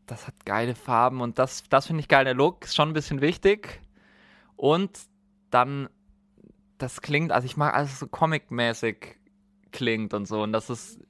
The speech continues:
das ist auch das, was ich irgendwie manchmal versuche, aus, halt aus so, aus diesen holzigen, äh, Oldschool-Instrumenten wie Schlagzeug oder Kontrabass. Immer wenn Leute darauf irgendwie bunt und comic-mäßig und so klingen, das find ich geil. Und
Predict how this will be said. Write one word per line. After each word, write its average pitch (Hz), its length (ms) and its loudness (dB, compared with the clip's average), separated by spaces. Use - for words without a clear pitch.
das 120 140 -2
ist - 60 -4
auch 123 160 2
das, 127 280 0
was 120 160 -4
ich 120 60 -8
irgendwie 123 180 -8
manchmal 135 240 -2
versuche, 123 400 -2
aus, 113 320 2
halt 117 180 -6
aus 107 180 -6
so, 107 180 0
aus 107 140 -8
diesen 110 260 -6
holzigen, 113 580 0
äh, 107 160 0
Oldschool-Instrumenten 120 1040 0
wie 110 60 -4
Schlagzeug 104 1000 2
oder 101 260 -2
Kontrabass. 117 540 0
Immer 139 200 0
wenn 117 120 0
Leute 123 300 4
darauf 113 400 2
irgendwie 113 220 -6
bunt 143 460 0
und 110 260 -14
comic-mäßig 113 760 -2
und 104 160 -4
so 107 120 -2
klingen, 113 460 -2
das 113 180 0
find 113 160 -4
ich - 140 -10
geil. 95 380 0
Und 90 240 -8